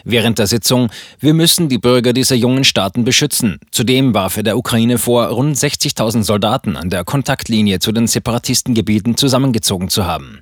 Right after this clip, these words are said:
Das Unterhaus des Parlaments, die Staatsduma, hatte zuvor die Anerkennung der selbsternannten Volksrepubliken Donetsk und Luhansk in der Ostukraine als unabhängige Staaten ratifiziert.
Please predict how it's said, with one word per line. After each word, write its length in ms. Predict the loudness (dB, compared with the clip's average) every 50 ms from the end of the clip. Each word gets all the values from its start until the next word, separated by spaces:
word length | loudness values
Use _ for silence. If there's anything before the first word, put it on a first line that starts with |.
| _ _ _ 0
Das 180 | 0 0 2
Unterhaus 540 | 0 0 -2 0 0 -2 0 0 -2 -2 -2
des 140 | -2 -4 -4
Parlaments, 720 | -2 -2 0 0 2 2 2 0 2 2 0 0 0 -2
die 220 | -2 -2 -2 -2 -2
Staatsduma, 840 | -2 0 2 2 0 0 -2 -2 0 2 2 4 4 4 2 0 -2 -6 -18 -18 -8 -4
hatte 240 | -2 -2 -2 -2
zuvor 360 | -2 -2 -2 0 0 0 0 0
die 140 | 0 -2
Anerkennung 480 | -2 -2 -2 -2 -2 -2 -2 -2 0 -2
der 140 | -2 -2 0
selbsternannten 640 | 0 0 -2 -2 -4 -2 -2 -2 -2 -2 -2 -4 -4
Volksrepubliken 840 | -2 -2 -2 0 0 -2 -2 -2 -2 -2 -2 -2 -2 0 0 0
Donetsk 440 | 2 0 0 0 0 -2 -2 0 0
und 100 | 0 2
Luhansk 460 | 2 0 0 2 0 0 0 -2 -2
in 80 | -2 -2
der 120 | -2 -2
Ostukraine 640 | -2 -2 -2 -2 -2 -2 0 0 2 2 2 2 0 -2 -6 -18 -12 -2
als 220 | -2 0 0 0
unabhängige 640 | -4 -2 -2 -2 0 0 0 0 0 0 0 0 -2
Staaten 400 | 0 0 0 -2 0 -2 -2 -2
ratifiziert. 840 | 0 -2 -4 -4 -2 -4 -2 -2 -2 -2 -2 -4 -4 -6 -6 -8